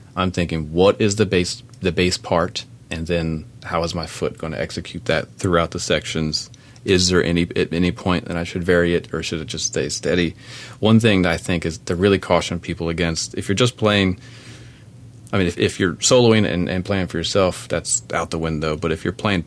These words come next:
pop-based music, I,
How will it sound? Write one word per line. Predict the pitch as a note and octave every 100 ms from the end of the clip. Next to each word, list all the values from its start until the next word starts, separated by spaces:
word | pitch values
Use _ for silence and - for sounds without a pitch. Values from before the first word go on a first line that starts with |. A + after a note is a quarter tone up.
| -
pop-based | - F#2+ - - G#2 G2 - G2+
music, | G2 G#2 A2 - - - - - - - - - - -
I, | F#2+